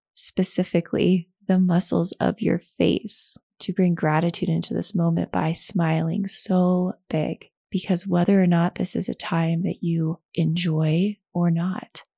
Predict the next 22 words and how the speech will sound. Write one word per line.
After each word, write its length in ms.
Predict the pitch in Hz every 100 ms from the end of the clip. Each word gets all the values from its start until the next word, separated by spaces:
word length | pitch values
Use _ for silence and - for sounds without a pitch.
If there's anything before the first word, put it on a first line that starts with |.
| _ _
it 120 | - 185
is 140 | 180
here 520 | - 202 180 175 190 _
for 360 | - 202 190
you 520 | 190 196 190 196 220 _ _ -
and 140 | 190
it 120 | 220
will 200 | 208 214
pass. 760 | - - 196 220 - - - - _ -
It 80 |
will 140 | 180 190
become 500 | 190 - 196 202 190
what 280 | 175 160 -
was, 580 | 170 165 - 196 - - _ _
and 140 | 180 185
you 100 | 180
will 80 |
step 360 | 185 - 196 -
into 500 | 185 190 - 185 170
what 320 | 170 165 -
will 220 | 185 214
be. 520 | 208 - 190 - -